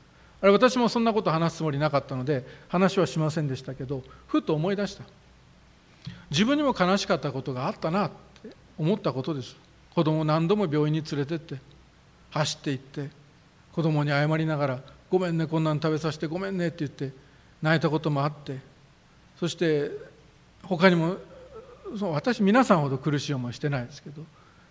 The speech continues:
でもいろんなことあったでしょ。「泣いたことあったか？」って言われたら、それはあんまりないけど。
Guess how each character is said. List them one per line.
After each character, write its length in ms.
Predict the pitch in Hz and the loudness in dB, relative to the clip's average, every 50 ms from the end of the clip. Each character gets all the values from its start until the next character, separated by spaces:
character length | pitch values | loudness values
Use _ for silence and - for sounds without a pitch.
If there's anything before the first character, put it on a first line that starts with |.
| - - | -6 -2
で 60 | 220 | 0
も 120 | 214 202 208 | 2 4 4
い 60 | 220 | 6
ろ 100 | 247 262 | 6 6
ん 40 | 254 | 6
な 100 | 254 247 | 6 6
こ 100 | 269 - | 6 6
と 100 | - 220 | 8 8
あ 60 | - | 8
っ 80 | - | 8
た 140 | - 202 170 | 6 4 4
で 80 | 143 131 | 4 0
し 100 | - 151 | -2 -6
ょ。 120 | 131 127 - - - - - - - - | -8 -8 -10 -16 -20 -20 -20 -20 -10 0
「泣 200 | 175 185 254 269 | 4 6 6 8
い 20 | 226 | 8
た 100 | - 254 | 8 6
こ 100 | 277 269 | 6 6
と 100 | 262 240 | 6 4
あ 60 | 262 | 4
っ 60 | 254 | 4
た 100 | - 214 | 2 2
か？」 100 | 156 160 | 2 2
っ 20 | 143 | 0
て 60 | - | 0
言 60 | 156 139 | -4 -4
わ 40 | |
れ 60 | 131 - | -4 -4
た 100 | 139 127 | -8 -8
ら、 80 | 127 | -8
そ 140 | 131 - 240 | -6 -6 -6
れ 60 | 247 | -4
は 100 | 214 208 | -4 -4
あ 20 | 208 | -2
ん 160 | 185 196 240 | -2 -2 0
ま 80 | 262 | 0
り 100 | 262 262 | 0 2
な 120 | 247 262 240 | 2 2 2
い 80 | 185 | 2
け 80 | - 151 | 0 -2
ど。 160 | 117 131 120 | -6 -6 -10